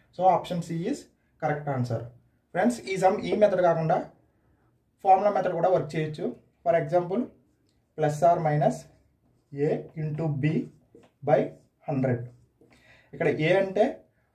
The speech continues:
ఒక ప-, ఒక పర్సెంటేజ్, B అంటే సెకండ్ పర్సెంటేజ్. ఈ వాల్యూస్ ఇందులో వేద్దాం. ఫస్ట్ A కాబట్టి ఫస్ట్ ఫిఫ్టీన్ పర్సెంట్ ఇంక్రీజ్ అయింది కాబట్టి ప్లస్, into B అంటే ఫిఫ్టీన్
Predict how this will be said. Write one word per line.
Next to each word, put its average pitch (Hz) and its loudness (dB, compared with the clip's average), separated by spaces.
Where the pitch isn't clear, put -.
ఒక 151 -4
ప-, 160 6
ఒక 160 -2
పర్సెంటేజ్, 180 -4
B 180 -4
అంటే 190 0
సెకండ్ 180 -2
పర్సెంటేజ్. 120 0
ఈ 196 -6
వాల్యూస్ 175 4
ఇందులో 165 0
వేద్దాం. 175 0
ఫస్ట్ - -10
A 170 -2
కాబట్టి 175 2
ఫస్ట్ 160 -4
ఫిఫ్టీన్ 196 -10
పర్సెంట్ 139 0
ఇంక్రీజ్ 190 -4
అయింది 185 0
కాబట్టి 190 -2
ప్లస్, 147 0
into 147 0
B 180 -2
అంటే 185 -2
ఫిఫ్టీన్ 190 -10